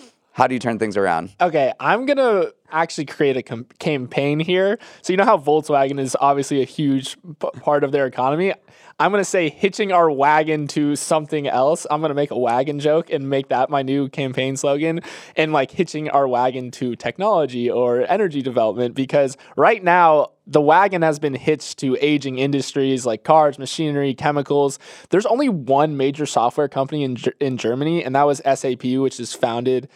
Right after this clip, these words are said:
Speaker 2: in nineteen seventy-five. So again, it does seem like they, they hitched their wagon to, to kind of the wrong industries, especially for the, the direction that a lot of the industries are going. Like, they kind of ignored the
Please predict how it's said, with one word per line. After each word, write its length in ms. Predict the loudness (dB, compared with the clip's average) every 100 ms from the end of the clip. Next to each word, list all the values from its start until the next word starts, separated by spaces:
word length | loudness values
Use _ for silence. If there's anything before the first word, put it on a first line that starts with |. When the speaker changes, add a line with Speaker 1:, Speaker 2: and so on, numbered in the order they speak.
| _ -4
Speaker 2:
in 160 | -2
nineteen 400 | 0 -2 -4 -6
seventy-five. 720 | -2 -2 -2 -4 0 2 2 0 -12 0
So 140 | 2
again, 340 | 2 0 0
it 280 | -2 -4 -2
does 240 | 0 0 -2
seem 240 | -6 -2
like 300 | 0 0 -4
they, 440 | -2 2 2 0 -6 _ -4
they 140 | -2
hitched 260 | -2 -2 -2
their 100 | 4
wagon 360 | 4 4 0
to, 260 | -2 -2 -2
to 260 | -6 -6
kind 240 | -2 0 0
of 80 | 0
the 80 |
wrong 280 | 2 0 0
industries, 460 | -4 -6 -4 -4 -4
especially 600 | -4 -4 -4 -2 -4 -4
for 560 | -4 0 2 0 -4 -10 -12
the, 280 | -6 -4 -4
the 120 | -6
direction 440 | -2 -2 -2 -6 -4
that 280 | -2 -4 _ -20 -20 -4
a 60 | 0
lot 260 | 4 4 2
of 340 | -2 -10 -18 -20
the 220 | -6 -2 -2
industries 360 | -2 -2 -2
are 100 | -2
going. 420 | 2 2 2 -2
Like, 300 | -4 -4 -8 _ -4
they 100 | -2
kind 200 | 0 0
of 80 | 0
ignored 600 | -2 -4 0 2 0
the 100 | 0